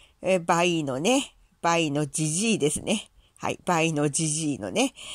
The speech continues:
えー、反対ね、デモデモも起きております。はい、いろんなことがありますのでね、皆さんね、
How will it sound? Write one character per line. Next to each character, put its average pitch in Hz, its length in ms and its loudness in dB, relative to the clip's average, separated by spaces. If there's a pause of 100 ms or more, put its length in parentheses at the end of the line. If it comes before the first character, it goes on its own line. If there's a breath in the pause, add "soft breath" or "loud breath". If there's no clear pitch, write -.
(200 loud breath)
え 190 220 6
ー、 - 20 2
反 196 380 0
対 294 200 4 (340)
ね、 226 180 4 (140)
デ 196 180 6
モ 214 200 4
デ 214 120 4
モ 220 160 4
も 262 300 4
起 - 100 -4
き - 40 -8
て 156 140 2
お 143 100 2
り - 140 -4
ま 87 140 -4
す。 - 260 -6 (600 soft breath)
は - 180 -4
い、 190 120 -4 (120)
い 170 120 2
ろ 139 140 2
ん 73 300 -12
な 98 140 -6
こ 233 140 2
と 269 160 2
が 233 320 4
あ 202 60 2
り 180 100 0
ま 185 120 0
す 185 100 -2
の 156 80 0
で 120 120 -2
ね、 208 180 4
皆 185 280 0
さ 127 180 -4
ん 67 100 -14
ね、 226 280 0